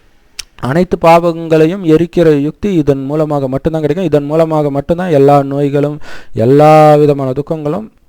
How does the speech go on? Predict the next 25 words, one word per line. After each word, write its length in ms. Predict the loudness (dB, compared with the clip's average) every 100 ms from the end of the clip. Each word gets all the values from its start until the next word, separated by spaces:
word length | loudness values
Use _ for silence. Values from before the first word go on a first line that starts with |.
| _
நிரந்தரமாக 960 | -10 -4 0 2 2 0 0 -2 -2 -4
முடிவுக்கு 560 | -6 -6 -6 -8 -10 -12
வரும். 320 | -10 -12 -18 _ _ -20 -20 _ _ -20 -20 -8
ஆ, 260 | -4 -4 -4 -8 -4
அதுக்கு 300 | 0 2 2
பிரம்மகுமாரிஸ் 720 | 2 2 2 0 2 2 0 -2
டாட் 360 | 2 2 2 0
காம் 340 | 0 0 -4 _ _ -8
அப்படின்ற 540 | -4 -4 -4 -2 0 0
வெப்சைட்ல, 840 | -2 -4 0 0 0 -2 -2 -2 -8 -18 -20 _ _ _ _ _ _ _ -20 -20 -20
ம், 680 | -12 -8 -4 -2 -2 -2 -2 -2
சென்டர்ஸ் 420 | -4 -2 -2 -2 -4
நியரோ 340 | -4 -2 0
இல்ல 180 | 2 2
ஏதோ 180 | 2 2
ஒரு 180 | 4
ஆப்ஷன் 500 | 4 2 -4 -8 -6
இருக்கும். 240 | -6 -6 -12 _ _
அதுல 420 | -6 -2 0 0
நீங்களே 400 | -2 -4 -2 -2
உங்க 240 | -2 0 0 2 0 -4 -8 -10
இடத்துக்கு 520 | -6 -4 -4 -6 -6
பக்கத்துல 280 | -6 -6 -4
இருக்கிற 380 | -6 -4 -6 -6 -14 -20 _ -12
சென்டர் 440 | -6 -4 -2 -4